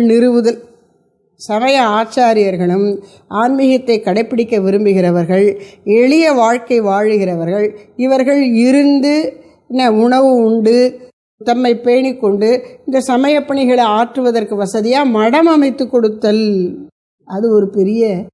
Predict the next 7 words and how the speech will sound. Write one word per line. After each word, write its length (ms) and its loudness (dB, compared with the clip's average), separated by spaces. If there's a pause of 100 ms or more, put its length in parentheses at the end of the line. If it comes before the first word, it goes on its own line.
(300)
அப்ப 200 -2
நம்மளுக்கெல்லாம் 560 0
டொனேஷன் 420 -2
கொடுக்கறத 440 -4
நம்ம 260 -2
சொல்லணும். 380 0
இப்படி 220 -6